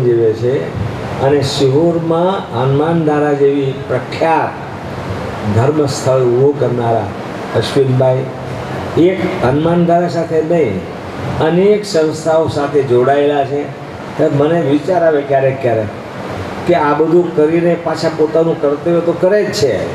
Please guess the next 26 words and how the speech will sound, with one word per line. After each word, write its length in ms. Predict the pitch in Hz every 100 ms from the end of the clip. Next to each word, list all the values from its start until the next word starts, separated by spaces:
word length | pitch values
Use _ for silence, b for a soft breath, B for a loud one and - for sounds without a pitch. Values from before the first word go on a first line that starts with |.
| - - - - - - - - 120
એને 240 | 135 165
જે 180 | 160 175
હનુમાનજીની, 680 | 143 131 147 156 151 151 156
શ્રી 220 | 139 139
રામની 380 | 123 123 147 139
ઉપાસના 500 | 131 127 135 135 147 131
કરવાની 380 | 135 139 139 139
એ 20 |
પાછા 340 | 143 139 139 -
છોડતા 360 | 147 156 160 180
નથી, 360 | 180 165 - - - - - - -
એ 80 | 170
બધું 380 | 165 180 185 175
કરતા 340 | 147 151 196
કરતા 360 | 175 175 156 151
કરે 200 | 147 123
છે. 160 | 123 123 127
એવા 360 | 151 131 117 107 - - - - - - - 117
માનદ 280 | 127 139 127
મંત્રી 280 | 135 131 123
શ્રી 200 | - 120
અશ્વિનભાઈ, 720 | - - 131 127 131 135 147 - - - - - - 127
એવા 240 | 131 127
ધરંજનભાઈ, 920 | 127 113 120 131 127 127 123 123 127 123 - - - - - - - - -
એજ્યુકેશન 480 | 143 170 175 151 160
સોસાયટીના 960 | 151 147 151 143 143 - 139 143 131